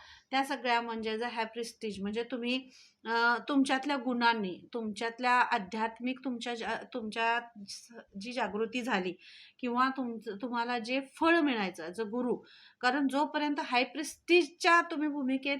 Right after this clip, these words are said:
येताय दोन नंबर, म्हणजे, अ, त्यावेळेला दत्तगुरूंच्या आशीर्वादाशिवाय कोणीही हाय प्रेस्टिज बनू शकत नाही. कारण कोणाच्याही आयुष्यात तेव्हाच गुरु प्रवेश करतात, ज्या वेळेला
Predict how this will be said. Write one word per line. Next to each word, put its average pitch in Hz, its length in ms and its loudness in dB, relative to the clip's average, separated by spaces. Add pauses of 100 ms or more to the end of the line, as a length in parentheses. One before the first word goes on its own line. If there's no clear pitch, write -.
येताय 247 340 0
दोन 214 200 -2
नंबर, 196 260 -2
म्हणजे, 240 320 -2 (440)
अ, 226 320 8 (160)
त्यावेळेला 285 640 8
दत्तगुरूंच्या 262 680 -2
आशीर्वादाशिवाय 262 800 0
कोणीही 269 540 2
हाय 262 200 -2
प्रेस्टिज 254 500 -8
बनू 240 260 0
शकत 214 380 -8
नाही. 180 120 -8 (380)
कारण 247 340 8
कोणाच्याही 262 640 -2
आयुष्यात 254 500 -4 (220)
तेव्हाच 262 480 4
गुरु 254 220 -2
प्रवेश 233 420 0
करतात, 226 480 -4
ज्या 220 220 0
वेळेला 226 500 4